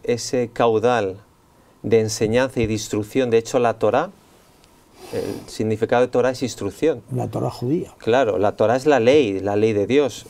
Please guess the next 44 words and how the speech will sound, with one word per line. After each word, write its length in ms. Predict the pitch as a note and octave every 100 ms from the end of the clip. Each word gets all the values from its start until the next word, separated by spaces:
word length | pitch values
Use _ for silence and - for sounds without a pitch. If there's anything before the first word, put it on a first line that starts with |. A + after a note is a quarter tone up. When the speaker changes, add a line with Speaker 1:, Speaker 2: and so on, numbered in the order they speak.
| -
Speaker 2:
Ujú. 280 | C3+ A#2+ B2
Speaker 1:
Y 100 | B2
la 140 | A2+
ley 140 | B2 C#3+
de 120 | D3
Dios 220 | D#3 E3
me 80 | E3+
está 220 | - C#3+
instruyendo 720 | D3+ - E3 C3 E3+ E3 G2+ A2+
desde 300 | A2+ A2 A2
que 100 | B2+
ha 40 |
sido 260 | A#2 D3+ D3
revelada. 520 | A#2 G2 G2+ D3+ G2+ - _ _ _ _ _ _
Pues 140 | - G#2+
para 200 | A2 A2
que 100 | A2+
sea 180 | - D3+
yo, 300 | B2+ D3 E3 - - _ _ _ -
en 200 | G#2 G#2+
todos 260 | G#2+ C#3 D3+
los 460 | D3 C3+ - - -
aspectos 500 | A2+ - C#3+ - C3
de 100 | A#2+
mi 140 | A2+
vida, 340 | B2 C#3 A#2 E3 - _ _ _ _ _ _ _ _ -
lo 160 | G2+
que 60 | G#2
acabo 260 | F#2 A#2
de 80 | G#2
decir, 360 | F#2 - G2+ -
buena 260 | G#2+ G#2 G2+
persona, 580 | G#2+ - A#2+ A#2+ B2 C3+ _
bueno 340 | - A2+ G#2+ G#2
hij-, 140 | G#2 -
buen 220 | A2 G#2+
hijo 220 | G#2+ G#2
de 80 | G2+
Dios, 300 | A2 A2+ A2
buen 220 | G#2 G2+
hi-, 180 | A2+ -
eh, 260 | G#2+ G2+ G2
buen 420 | G2 G#2 G#2 G2+ G2
esposo, 600 | F#2 - A2+ G#2+ A2+